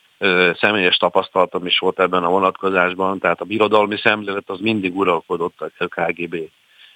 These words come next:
ö, vel kapcsolatosan. Mindenféle eszköz, rendelkezésükre állt ahhoz, hogy a feladatot végre tudják hajtani. Ott csak egyféle megoldás lehetett, a jó megoldás. Aki ezt nem tudta produkálni,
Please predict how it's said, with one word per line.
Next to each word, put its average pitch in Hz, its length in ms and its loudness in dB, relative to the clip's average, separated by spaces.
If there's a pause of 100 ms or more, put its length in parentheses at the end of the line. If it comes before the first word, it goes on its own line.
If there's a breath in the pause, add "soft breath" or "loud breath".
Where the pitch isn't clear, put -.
(120 soft breath)
ö, 90 680 4 (380)
vel 87 180 2
kapcsolatosan. 110 1000 2
Mindenféle 107 680 2
eszköz, 113 640 2 (360)
rendelkezésükre 95 960 2
állt 104 360 4 (500)
ahhoz, 113 420 4 (140)
hogy 90 160 -2
a 90 80 0
feladatot 95 520 0
végre 90 280 -2
tudják 92 340 -2
hajtani. 85 380 -2
Ott 95 120 -4
csak - 200 -4
egyféle 101 600 -2
megoldás 87 520 -2
lehetett, 98 440 -2 (300)
a 104 100 2
jó 117 200 2
megoldás. 80 500 -6 (320 soft breath)
Aki 123 200 0
ezt 107 100 -2
nem 127 120 4
tudta 113 240 -2
produkálni, 123 680 0